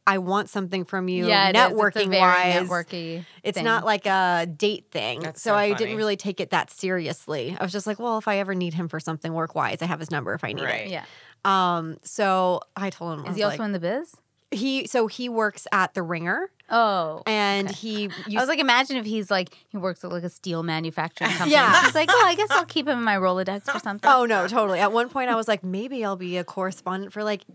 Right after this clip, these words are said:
Speaker 1: E S P N or
Speaker 3: Right.
Speaker 1: Fox Sports or whatever."
Speaker 3: Yeah.
Speaker 1: Um, just because I work on camera, but he,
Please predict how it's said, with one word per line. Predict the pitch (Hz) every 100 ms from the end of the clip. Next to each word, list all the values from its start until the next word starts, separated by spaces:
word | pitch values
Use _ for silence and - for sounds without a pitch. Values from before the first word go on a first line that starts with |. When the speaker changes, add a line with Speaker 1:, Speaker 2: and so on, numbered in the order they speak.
| -
Speaker 1:
E | 185 185
S | 214 -
P | 277 311
N | 349 226
or | 139
Speaker 3:
Right. | 110
Speaker 1:
Fox | - 160 -
Sports | - 330 269 -
or | 214
whatever." | 185 165 165 165
Speaker 3:
Yeah. | 147 120 120 - -
Speaker 1:
Um, | 208 202 190 180 170 160 _ _ -
just | 202 202 -
because | 180 190
I | 180 180 170
work | 185 175
on | 170 170
camera, | 277 294 233
but | 208 208
he, | 202 - 220 214 214